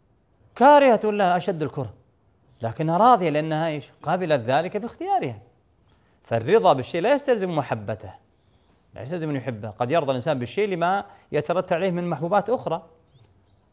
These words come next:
الآن رجل يتعرض لمرض ويقال: "لابد أن تقام عليك عملية، نزيل الكبد أو نزيل الكلى، نزيل كذا"، وهو يرضى. مع-،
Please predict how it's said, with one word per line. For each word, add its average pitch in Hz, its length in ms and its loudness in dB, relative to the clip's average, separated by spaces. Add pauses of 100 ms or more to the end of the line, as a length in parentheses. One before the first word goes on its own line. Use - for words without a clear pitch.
(480)
الآن 160 300 0
رجل 190 520 -2
يتعرض 160 840 -2 (640)
لمرض 170 280 4 (380)
ويقال: 156 360 -2
"لابد 165 420 0
أن 151 240 -4
تقام 151 280 -6
عليك 147 160 -4
عملية، 156 540 -6 (120)
نزيل 147 720 -4
الكبد 113 520 -8
أو 113 140 -8
نزيل 123 300 -6
الكلى، 117 420 -6
نزيل 104 240 -10
كذا"، 101 260 -16 (680)
وهو 113 140 -10
يرضى. 113 440 -6 (1200)
مع-، 127 180 -8